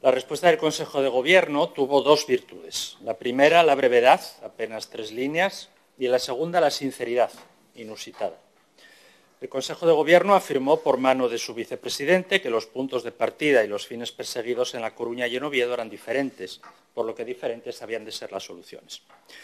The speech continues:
La fábrica de La Vega de Oviedo se va a parcelar para su entrega al negocio inmobiliario, de donde colegimos que el Gobierno asturiano ha pactado con el Partido Popular y con el Ministerio de Defensa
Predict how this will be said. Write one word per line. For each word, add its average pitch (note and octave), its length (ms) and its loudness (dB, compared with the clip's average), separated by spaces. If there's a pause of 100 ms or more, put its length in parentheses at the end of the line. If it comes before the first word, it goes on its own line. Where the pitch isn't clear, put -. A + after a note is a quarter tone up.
(480)
La B2 100 -4
fábrica C3 380 0
de C3 80 0
La C3 80 2
Vega B2+ 220 0
de B2+ 80 0
Oviedo F3 280 0
se D3+ 140 -8
va A#2 100 -2
a - 60 -6
parcelar D#3+ 560 0
para G#2+ 160 -6
su - 160 -10
entrega A2 380 0
al G#2+ 80 -4
negocio G#2+ 400 -6
inmobiliario, C3+ 800 -2
de A2 140 -6
donde A2 260 -4
colegimos B2+ 720 -4
que - 100 -6
el G2+ 60 -2
Gobierno A2+ 360 -4
asturiano A#2 500 -2
ha A2+ 100 -6
pactado A2+ 480 -4
con G2+ 140 -12
el G2 80 -10
Partido A#2 420 -6
Popular B2 500 0
y G2+ 40 -8
con F#2+ 180 -14
el F#2+ 100 -10
Ministerio G2 420 -8
de B2 60 0
Defensa A2+ 560 -8